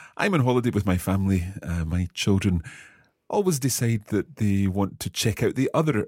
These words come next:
tourist shops before coming back, always to that first one to buy the thing that they,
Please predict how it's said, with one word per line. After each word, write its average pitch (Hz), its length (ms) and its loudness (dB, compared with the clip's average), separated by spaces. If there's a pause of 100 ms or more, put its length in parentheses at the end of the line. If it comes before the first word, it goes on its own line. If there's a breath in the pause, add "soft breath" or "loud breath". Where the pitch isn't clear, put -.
(160)
tourist - 380 0
shops - 400 -2
before 104 300 0
coming 92 280 0
back, 85 240 0
always 87 400 0
to - 120 -6
that 82 180 -4
first - 260 -2
one 92 160 0
to 90 100 -4
buy 87 220 0
the 87 120 -2
thing 90 180 -2
that 90 120 -2
they, 87 80 -2